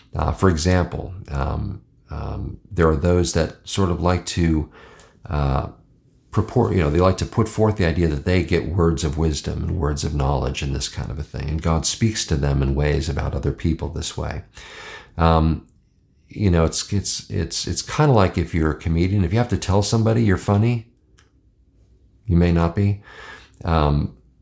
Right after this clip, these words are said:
if, if someone walks up to you and says, "I have a, a gift of word of wisdom, I have a gift of word of knowledge, or I have a gift of discernment," or something like this, um, probably a red flag should go up at that point. You know,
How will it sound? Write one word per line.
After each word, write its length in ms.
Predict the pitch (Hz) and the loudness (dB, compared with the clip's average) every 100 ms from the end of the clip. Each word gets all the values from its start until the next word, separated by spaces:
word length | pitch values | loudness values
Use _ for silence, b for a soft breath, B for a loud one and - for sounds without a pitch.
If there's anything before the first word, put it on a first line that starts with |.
| _ _ | _ _
if, 240 | 98 95 - | -2 0 0
if 200 | 101 - | -2 0
someone 280 | 143 156 | 2 4
walks 260 | 107 95 - | 6 4 2
up 120 | 113 | -2
to 80 | - | -2
you 40 | |
and 100 | 87 | -2
says, 240 | - 87 85 | 0 -2 -2
"I 180 | 95 104 | 0 2
have 300 | 95 90 78 | 2 2 -2
a, 300 | 73 - 80 | -4 -6 -6
a 40 | |
gift 280 | 71 90 - | -2 -2 -2
of 100 | 73 | -2
word 240 | 78 76 | 0 0
of 100 | 73 | -2
wisdom, 380 | 78 76 78 76 | -2 -4 -4 -2
I 80 | 73 | -2
have 100 | 73 | -2
a 60 | |
gift 260 | 78 82 - | -2 -4 -6
of 80 | 76 | -6
word 200 | 78 73 | -6 -4
of 80 | 76 | -4
knowledge, 560 | - - - 67 - | -4 -4 -6 -8 -6
or 40 | 143 | -6
I 40 | |
have 100 | 82 | -6
a 20 | |
gift 260 | 82 82 - | -2 -4 -2
of 120 | 69 | -6
discernment," 580 | - - 80 80 - - | -6 -4 -4 -4 -4 -6
or 60 | |
something 340 | 76 76 - 80 | -4 -4 -4 -6
like 200 | 67 85 | -6 -8
this, 260 | - - - B B B B B | -10 -12 -14 B B B B B
um, 440 | 80 78 78 - - _ _ _ _ - - - | 2 4 2 -2 -6 _ _ _ _ -20 -20 -20
probably 440 | - 196 214 147 107 | -2 2 4 4 4
a 40 | |
red 240 | 80 82 - | 4 0 0
flag 280 | 78 71 | -2 -2
should 180 | 73 - | -4 -6
go 140 | 82 71 | -6 -6
up 100 | 71 | -6
at 60 | |
that 200 | 71 69 | -8 -8
point. 400 | - 76 71 71 85 | -6 -4 -4 -4 -2
You 80 | |
know, 340 | 80 82 80 | 2 2 2